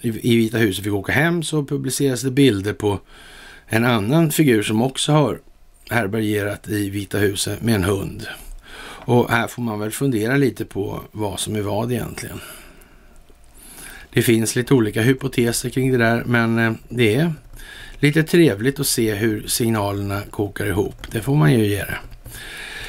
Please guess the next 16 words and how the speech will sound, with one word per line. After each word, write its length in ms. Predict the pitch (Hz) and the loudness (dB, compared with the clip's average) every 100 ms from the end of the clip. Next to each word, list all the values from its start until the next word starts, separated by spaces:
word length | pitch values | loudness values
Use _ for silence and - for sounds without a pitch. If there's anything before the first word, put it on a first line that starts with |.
| - - - 147 | -14 -12 2 6
I 400 | 143 139 139 143 | 6 6 6 4
Boden 640 | 139 160 151 147 160 180 - | 6 6 8 6 6 4 0
så 280 | 147 151 147 | -2 0 0
vet 260 | 135 120 131 | 0 0 2
vi 80 | |
ju 220 | 135 135 - | 4 4 2
att 200 | 120 - | -2 0
det 140 | 117 | -2
ska 260 | - 113 104 | 0 0 2
byggas, 760 | 127 95 107 98 92 - - | 2 2 2 0 0 0 0
eh, 320 | 110 101 90 82 - - | -2 -4 -6 -10 -14 -2
ja, 260 | 123 101 - - | 0 0 -4 -4
H 260 | 139 131 | 2 4
två 320 | 120 123 120 101 | 2 2 2 2
Green 480 | 107 120 113 117 - | 2 4 6 4 2
Steel. 1000 | - - - - 175 95 92 92 104 | 2 2 0 0 -2 -2 -6 -6 -6